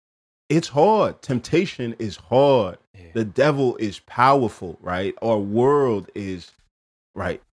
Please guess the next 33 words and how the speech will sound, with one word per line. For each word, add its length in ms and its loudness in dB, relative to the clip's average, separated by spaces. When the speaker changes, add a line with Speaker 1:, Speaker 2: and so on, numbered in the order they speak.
Speaker 1:
frustrating. 1040 -2
Um, 240 -10
Speaker 2:
Yeah. 160 -8
Speaker 1:
courage 360 0
is 140 -6
not 300 -2
living 520 -4
in 240 -6
denial 760 -4
of 140 -12
our 160 -8
surroundings. 960 -10
It's 180 -14
Speaker 2:
Mm. 80 -10
Speaker 1:
living 260 -4
in 120 -6
acceptance 880 -8
of 100 -6
our 140 -4
Savior. 580 -14
God's 320 -12
always 400 -4
gonna 200 -14
say, 100 -16
Speaker 2:
Amen. 320 -12
Speaker 1:
"I'm 140 0
on 100 -4
your 100 -12
side. 300 -20
I'm 180 -6
on 140 -8
your 80 -16
side. 340 -18